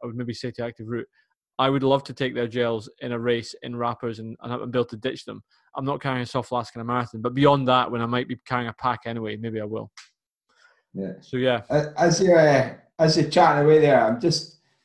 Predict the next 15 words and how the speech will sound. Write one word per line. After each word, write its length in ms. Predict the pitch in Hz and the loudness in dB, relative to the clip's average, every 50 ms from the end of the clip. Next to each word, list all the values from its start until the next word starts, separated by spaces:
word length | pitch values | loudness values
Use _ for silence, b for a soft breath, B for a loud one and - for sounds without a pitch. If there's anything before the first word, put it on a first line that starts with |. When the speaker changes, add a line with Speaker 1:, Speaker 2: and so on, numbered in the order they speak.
| _ _ | _ _
Speaker 2:
I'm, 160 | 113 123 123 120 | 0 2 2 2
I'm 180 | - 131 135 135 | 2 2 2 2
just 220 | 170 185 - - | 2 0 0 2
looking 240 | 151 165 160 - 160 151 | 0 2 2 2 2 2
at 100 | 135 131 | 2 2
your, 420 | 139 131 127 120 - - - - - | 4 4 6 4 4 0 -4 -6 -2
your, 300 | 123 127 127 123 120 120 120 | 0 2 4 4 4 4 4
uh, 420 | 120 117 117 117 110 107 107 104 - - _ _ _ _ _ _ _ _ _ _ _ _ _ _ _ _ _ _ _ _ _ - | 4 4 4 6 6 4 4 2 -4 -18 _ _ _ _ _ _ _ _ _ _ _ _ _ _ _ _ _ _ _ _ _ -4
uh, 140 | 107 - - - - - | -4 -4 -4 -8 -12 -4
you, 180 | - 127 127 120 | 0 0 2 2
you 120 | 117 135 | 2 2
might 200 | 147 160 147 127 | 4 4 4 4
hear 160 | - 147 143 131 | 4 6 6 6
this, 240 | 131 127 - - | 6 4 2 2
folks. 440 | - 135 131 175 - - - - - | 2 2 2 2 0 -6 -10 -12 -14